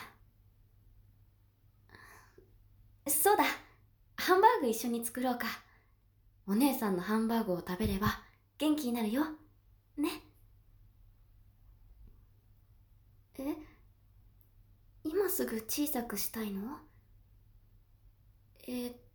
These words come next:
と、うーん。あの、おちんちんが大きくなったのは初めて？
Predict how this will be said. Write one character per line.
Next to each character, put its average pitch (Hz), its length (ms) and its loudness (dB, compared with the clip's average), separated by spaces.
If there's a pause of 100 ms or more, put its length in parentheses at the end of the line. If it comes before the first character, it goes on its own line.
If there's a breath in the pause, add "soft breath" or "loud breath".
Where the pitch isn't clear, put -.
(100)
と、 - 120 -16
う 233 260 -10 (1700 loud breath)
ー 233 440 -4
ん。 233 60 -8 (1500 soft breath)
あ 254 140 -4
の、 240 560 -4 (1120)
お 254 100 -6
ち 349 240 0
ん 359 120 0
ち 294 140 -6
ん 247 140 -4
が 220 160 -2
大 240 120 -6
き - 120 -10
く 226 100 -6
な 220 140 -2
っ - 100 -12
た 220 120 -6
の 196 180 -4
は 190 320 -8 (420)
初 247 340 -8
め 254 140 -6
て？ 226 140 -12